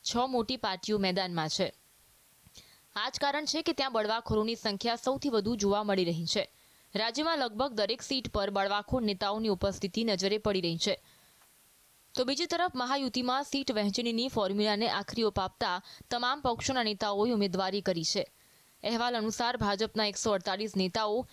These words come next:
એકનાથ શિંદેની શિવસેનાના ઇઠ્યોતેર,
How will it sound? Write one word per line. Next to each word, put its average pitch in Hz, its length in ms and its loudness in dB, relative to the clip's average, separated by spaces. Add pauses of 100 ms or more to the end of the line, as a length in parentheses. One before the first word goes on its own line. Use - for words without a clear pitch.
(200)
એકનાથ 262 380 -2
શિંદેની 220 420 0
શિવસેનાના 214 720 0
ઇઠ્યોતેર, 208 500 0